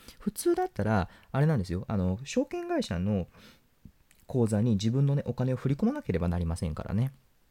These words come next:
なので、まあ、銀行口座で直接買うっていうよりかは、銀行口座からお金を移した口座で、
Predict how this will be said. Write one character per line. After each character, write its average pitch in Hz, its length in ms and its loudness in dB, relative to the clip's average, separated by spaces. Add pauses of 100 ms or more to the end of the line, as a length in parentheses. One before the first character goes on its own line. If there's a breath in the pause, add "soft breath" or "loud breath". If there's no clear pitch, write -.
(720)
な 170 120 4
の 151 100 4
で、 127 240 2 (160 loud breath)
ま 127 80 0
あ、 120 40 2
銀 180 200 6
行 240 160 4
口 262 220 4
座 98 480 2
で 135 200 2
直 104 120 -2
接 - 200 -2
買 - 160 -2
う 127 140 2
っ - 20 -2
て - 160 -6
い 85 40 2
う - 20 2
よ 82 60 0
り 80 80 -2
か - 120 -4
は、 101 200 2
銀 156 200 4
行 202 140 2
口 202 160 0
座 143 120 0
か 131 100 -2
ら - 100 -2
お 127 80 -2
金 233 200 2
を - 120 -6
移 320 240 0
し - 100 -4
た 202 260 4
口 202 280 6
座 202 140 4
で、 214 180 6